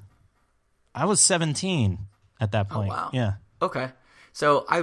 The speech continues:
Speaker 2: I mean, some might even say that you, and I'm not putting words in your mouth, but you might not have even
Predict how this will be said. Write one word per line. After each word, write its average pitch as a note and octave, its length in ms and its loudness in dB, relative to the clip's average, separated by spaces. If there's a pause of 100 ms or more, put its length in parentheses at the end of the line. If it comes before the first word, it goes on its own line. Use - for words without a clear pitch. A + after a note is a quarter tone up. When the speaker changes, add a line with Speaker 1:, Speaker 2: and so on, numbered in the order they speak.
(140)
Speaker 2:
I C3+ 40 -2
mean, B2 380 -2
some F3+ 300 2
might C3 180 2
even B2 220 -4
say C#3+ 260 -4
that B2 260 -6 (460)
you, C#3+ 400 -6 (480)
and C#3+ 100 -10
I'm A#2+ 200 -6 (920)
not C#3+ 240 0
putting B2 200 -4
words B2+ 200 -4
in B2 60 -2
your B2 100 -4
mouth, A#2+ 240 -8
but A#2+ 180 -8
you F3 160 -4
might B2+ 240 2
not B2+ 180 0
have B2+ 180 -2
even B2 420 -4